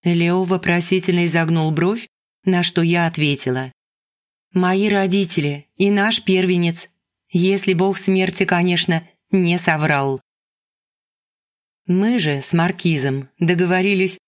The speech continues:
что больше никаких тайн. Вот я и рассказала ему все новости. Как вскоре выяснилось, слово свое Мар держит, да и с беременностью моей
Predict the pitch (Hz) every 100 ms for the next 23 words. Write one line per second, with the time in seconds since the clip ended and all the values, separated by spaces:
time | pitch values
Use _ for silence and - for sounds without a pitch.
0 | _ - - - 190 180 196 185 190 185
1 | 190 196 240 - 202 202 202 190 185 -
2 | 147 147 147 - _ _ _ - 165 170
3 | 185 190 185 190 175 165 165 165 165 160
4 | - _ - - 175 165 156 147 - -
5 | 143 143 _ _ _ _ _ _ _ -
6 | 180 175 - - 185 185 185 165 190 226
7 | 220 214 208 214 208 - _ - - 175
8 | 190 226 175 - 160 156 143 139 _ 185
9 | 175 175 175 156 170 180 147 147 135 -
10 | _ _ _ 170 185 185 160 185 202 180
11 | 160 - - 156 160 156 147 143 135